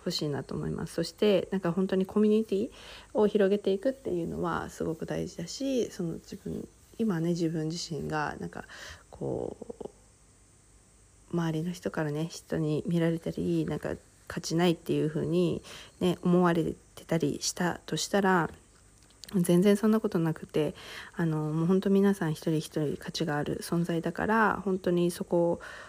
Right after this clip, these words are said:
その人に自分の価値を決めさせない。だから自分自身でそうやって行動して、あの、なんだろう、自分のレベルアップを諦めないでほしいなと思います。で、もちろんその中で、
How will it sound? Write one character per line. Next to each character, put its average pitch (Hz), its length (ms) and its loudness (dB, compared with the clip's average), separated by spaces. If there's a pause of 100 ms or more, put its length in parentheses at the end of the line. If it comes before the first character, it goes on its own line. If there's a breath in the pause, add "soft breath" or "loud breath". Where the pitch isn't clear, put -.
(120)
そ - 140 2
の 240 120 8
人 - 180 0
に 247 300 4
自 - 180 2
分 165 200 4
の 160 80 2
価 160 120 -2
値 151 120 -2
を 151 40 -2
決 - 140 -4
め 165 120 2
さ 165 120 -2
せ 165 140 0
な 156 160 0
い。 269 160 2 (120)
だ 185 100 -2
か - 100 -2
ら 170 80 4
自 175 140 2
分 214 200 6
自 233 80 4
身 208 260 2
で 247 260 4
そ - 120 -4
う 175 40 -2
や - 20 -4
っ - 20 -8
て 180 60 -6
行 175 200 -2
動 170 140 2
し - 120 -4
て、 220 300 2 (420 loud breath)
あ 175 80 -2
の、 - 300 -4 (120)
な 165 80 -2
ん 147 80 -2
だ - 60 -4
ろ - 80 -2
う、 - 120 -10
自 156 120 -2
分 160 240 2
の 196 160 6
レ 165 120 4
ベ 170 140 2
ル 170 80 2
ア 175 60 2
ッ 185 40 -6 (140)
プ - 280 -4
を - 120 -2
諦 170 320 -2
め 170 140 2
な 156 80 -2
い - 100 -6
で - 280 -6
ほ 185 60 -6
し - 160 -6
い 156 60 -4
な 160 120 -6
と - 140 -14
思 - 160 -8
い - 60 -8
ま 160 180 -10
す。 - 180 -20 (200)
で、 214 80 -4
も 190 120 2
ち 262 120 -4
ろ 262 100 0
ん 233 60 -2
そ 214 100 -2
の 214 100 2
中 233 280 -2
で、 214 320 2